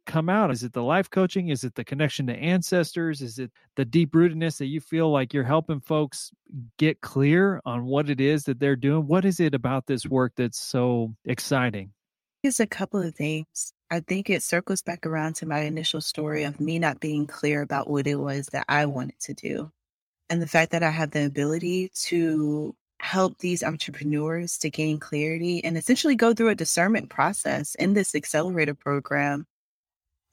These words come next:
Speaker 2: What is my why? Why am I even doing this? What is my connection to this business? What is my story that is really driving me to pursue this and to be in alignment with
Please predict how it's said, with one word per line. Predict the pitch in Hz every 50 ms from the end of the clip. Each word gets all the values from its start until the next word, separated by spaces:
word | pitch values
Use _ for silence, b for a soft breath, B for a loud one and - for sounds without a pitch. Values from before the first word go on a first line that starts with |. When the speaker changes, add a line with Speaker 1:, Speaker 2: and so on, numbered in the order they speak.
| - 160 156 - _ _ _ _ _ _
Speaker 2:
What | - 202 226 269 254
is | 254 226
my | 214 202 196 196 196 202
why? | 190 175 175 170 196 214 208 185 143 - - - _ _ 151
Why | 156 190 202 226 254
am | 269 277 262 254
I | 220 214
even | 202 208 196 - - 175 165 151
doing | - - 151 165 202 220 202
this? | - - - - -
What | - 202 214
is | 220 196 190
my | 190 190 214 226 233
connection | 220 - 208 190 190 180 - - - 180 180 - -
to | - - 208 208 208 202 196
this | - 170 165 - - - -
business? | 156 165 170 - - 151 147 151 -
What | - 185
is | 190 180
my | 180 202 247 262
story | - - - - 170 156 143 143 139 135 135 - - _ _ B B B B B -
that | 175 175
is | 175 170 170 - - - - _ _ - 151 -
really | 190 220 240 247
driving | 208 190 - 170 170 170 190 208 202 - 175 165 160
me | 156 151 147 143 143 139 147 151 - _ _ -
to | - - - 170 165 156 151 156
pursue | 147 - - 147 - - 190 202 208
this | 196 - - - - - - - - - _ _ _ _ _ _ _ _
and | - 180 180
to | - 180
be | 156 - 190 196
in | 196 196
alignment | 185 165 156 156 156 160 170 175 175 170 165 - - 165 -
with | 156 156 165 165 160 156 156